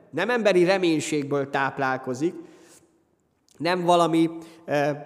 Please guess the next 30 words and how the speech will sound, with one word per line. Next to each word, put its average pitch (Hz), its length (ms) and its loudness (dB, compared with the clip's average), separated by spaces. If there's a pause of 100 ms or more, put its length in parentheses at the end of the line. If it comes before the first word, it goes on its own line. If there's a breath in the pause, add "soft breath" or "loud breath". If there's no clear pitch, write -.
(540)
jó 180 240 6
kilátásból, 147 1160 0
hanem 131 260 -4
abból, 240 420 6
hogy 147 200 0
Isten 175 340 -6
velünk 170 400 0
van. 120 240 -12 (640)
Mert 147 320 -6
ez 202 180 4
az, 226 120 2
amit 233 220 0 (320 loud breath)
tényleg 247 360 0
nem 165 220 -2
vehet 151 300 -4
el 147 100 -2
semmilyen 165 480 -6
helyzet 120 480 -10
tőlünk. 87 580 -14 (1600)
Mert 127 200 -8
az 113 100 -14
Isten 131 400 -8
kezéből 135 800 -6
semmi, 214 420 -4
de 117 140 -12
semmi 110 280 -12
nem 107 180 -12
ragadhat - 420 -18
ki - 100 -20
bennünket, - 480 -20